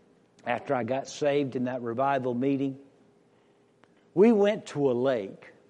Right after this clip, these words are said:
and it was in the early spring, and the water was cold as ice.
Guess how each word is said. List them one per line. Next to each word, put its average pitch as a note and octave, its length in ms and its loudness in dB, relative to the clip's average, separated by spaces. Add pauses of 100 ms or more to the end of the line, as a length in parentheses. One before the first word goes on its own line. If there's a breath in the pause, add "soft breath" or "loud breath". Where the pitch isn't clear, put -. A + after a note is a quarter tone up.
(1000 loud breath)
and F3+ 140 6
it A3+ 120 10
was E3+ 180 0
in D#3 80 0
the D3+ 180 4
early A#3 460 4
spring, D3+ 680 -2 (1800 soft breath)
and B2+ 180 0
the A#2+ 60 4
water D#3+ 500 4
was G#2+ 320 -4
cold D#3+ 680 2 (100)
as A#2 240 -6
ice. - 800 -6